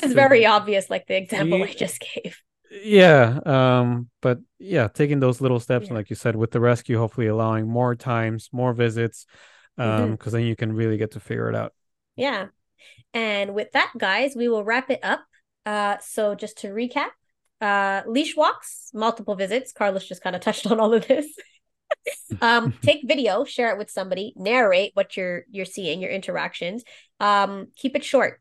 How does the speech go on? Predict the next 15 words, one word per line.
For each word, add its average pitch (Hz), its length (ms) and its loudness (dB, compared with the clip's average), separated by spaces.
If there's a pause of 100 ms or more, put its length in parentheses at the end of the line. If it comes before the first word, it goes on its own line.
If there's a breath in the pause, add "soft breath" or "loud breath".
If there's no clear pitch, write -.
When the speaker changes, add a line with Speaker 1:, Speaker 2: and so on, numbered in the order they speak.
(140)
Speaker 1:
Keep 233 180 -8
the 247 60 0
interaction 220 500 -4
short. 220 440 -2
Meet 208 260 -6
on 208 140 -4
Speaker 2:
Yeah, 208 80 -6
Speaker 1:
neutral 208 200 -4
Speaker 2:
short 127 300 2
and 123 100 4
Speaker 1:
territory. - 100 0
Speaker 2:
sweet. 123 240 4 (260)
Speaker 1:
Yeah. 175 280 -4 (160)
Speaker 2:
Yeah. 131 180 -6 (260)
Speaker 1:
Um, 196 720 -10